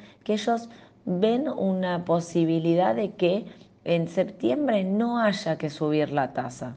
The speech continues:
¿sí? Ahí sería una pausa en las, en los subos de, en las subas de tasa. Hay que ver cómo responde el mercado a esto y si le cree, porque vieron que por otro lado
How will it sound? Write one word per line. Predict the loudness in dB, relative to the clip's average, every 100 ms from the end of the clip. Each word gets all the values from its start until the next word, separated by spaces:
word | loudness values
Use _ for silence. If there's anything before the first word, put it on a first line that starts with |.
| -16
¿sí? | -6 -2 -2 -6 -16 -20 -2
Ahí | 2 2
sería | 2 2 4
una | 2 -2 2
pausa | 4 4 2 -2 -4 0
en | 2 2
las, | 2 0 -4 -8 -4
en | -2
los | -2 -2
subos | 0 4 4 4
de, | 0 -2 -2
en |
las | -2 2
subas | 4 4
de | 2
tasa. | 0 -2 -4 -12 -14 -14 -20 -20 -20 -20 -10
Hay | -6
que | 2 4
ver | 4
cómo | 4 2
responde | 0 -2 0 0 0
el | 0
mercado | -4 0 4 4
a | 4
esto | 0 -2
y | -4
si | -2 -2
le | 0
cree, | 4 6 8 6
porque | 2 -4 0
vieron | 4 4 4
que | -4
por | -4 -2
otro | 2 4
lado | 4 4 4